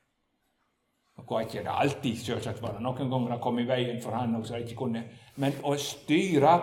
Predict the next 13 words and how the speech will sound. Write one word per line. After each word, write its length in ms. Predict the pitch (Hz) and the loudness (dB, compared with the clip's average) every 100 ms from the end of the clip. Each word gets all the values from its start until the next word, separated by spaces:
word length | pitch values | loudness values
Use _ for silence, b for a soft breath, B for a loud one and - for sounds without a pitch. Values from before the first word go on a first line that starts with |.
| - | 2
på 80 | |
lang 240 | 147 180 170 | 6 6 6
sikt, 460 | - 202 202 - - - _ _ _ _ _ _ _ _ _ _ | 2 2 2 -2 -14 -20 _ _ _ _ _ _ _ _ _ _
da 100 | 117 | -8
skulle 220 | 113 123 117 | -4 -4 -4
det 80 | |
stå 100 | - 113 | -4 -2
fast 320 | 123 117 - | -2 -4 -8
hva 80 | 120 | -10
som 160 | 110 117 | -8 -4
var 140 | 110 | -2
det 80 | 110 | 0
viktigste. 640 | 113 110 113 117 - - | -2 -4 -8 -10 -12 -14